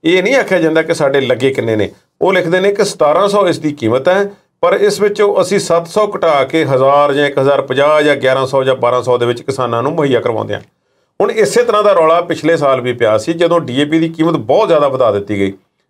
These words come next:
ਫਿਰ ਜਿਵੇਂ ਕਿ, ਅ, ਕੁਝ, ਅ, ਇੱਕ ਆਪਣਾ ਆਪ ਦਿਖਾਉਣਾ ਹੋਵੇ ਕਿ ਅਸੀਂ ਕੁਝ ਕਿਸਾਨਾਂ ਵਾਸਤੇ ਚੰਗਾ ਕਰ ਰਹੇ ਹਾਂ,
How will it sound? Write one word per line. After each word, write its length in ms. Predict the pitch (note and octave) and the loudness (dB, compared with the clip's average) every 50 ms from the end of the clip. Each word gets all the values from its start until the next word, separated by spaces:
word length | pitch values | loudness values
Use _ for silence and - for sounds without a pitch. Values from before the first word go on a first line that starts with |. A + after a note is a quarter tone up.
| _ _ _ | _ _ _
ਫਿਰ 300 | E3 G3+ A3 G3+ F#3+ - - - _ _ _ _ C3 | 0 0 2 0 -2 -4 -6 -12 _ _ _ _ -4
ਜਿਵੇਂ 300 | B2 D#3 F3+ G3 G3+ G3+ | -2 0 2 2 0 2
ਕਿ, 440 | G3+ G3+ G3 F#3+ F#3 F3 - - - _ D3+ E3 D#3 D3+ D3+ D3+ | 2 2 2 2 2 0 -2 -4 -4 _ 0 2 4 4 4 4
ਅ, 20 | D3+ | 2
ਕੁਝ, 300 | D3 F3+ E3+ E3 D#3+ E3 | 2 0 0 2 2 4
ਅ, 1120 | D#3+ D#3 D3+ C#3+ C#3 C#3 - - D3 C#3+ C#3 C3+ C#3 C#3 C#3 C#3 C#3 - - _ _ E3+ | 4 4 4 4 2 0 -2 0 2 4 4 6 4 4 2 0 -4 -10 -18 _ _ -6
ਇੱਕ 160 | D#3+ D#3+ - D#3 | -6 -2 0 -2
ਆਪਣਾ 320 | C#3 - D#3+ D#3+ D#3 D#3 | 0 0 -2 0 2 0
ਆਪ 140 | D3 C#3 C#3 | 0 0 0
ਦਿਖਾਉਣਾ 340 | C3 A#2 G#2 B2+ B2 D#3 F3 | -2 -2 0 0 0 2 2
ਹੋਵੇ 300 | E3 D3+ C#3 C3+ C3+ C3+ | 2 2 2 2 2 2
ਕਿ 160 | D#3+ D3+ C#3 | 2 2 2
ਅਸੀਂ 180 | A2+ D3 D3 | 2 0 0
ਕੁਝ 200 | D3 D3 C3+ B2 | 2 0 0 0
ਕਿਸਾਨਾਂ 380 | C#3 C3 B2+ B2+ C3 B2 C3 B2+ | -2 -2 -2 -2 -2 -2 0 0
ਵਾਸਤੇ 240 | C3 B2+ B2+ - C3+ | 0 0 0 0 0
ਚੰਗਾ 280 | - B2+ A#2 A#2+ C3+ | 0 0 0 0 0
ਕਰ 160 | C#3 C#3+ D3 C3+ | 2 2 2 2
ਰਹੇ 160 | C#3+ D3 C#3 | 2 2 0
ਹਾਂ, 80 | A#2+ | 0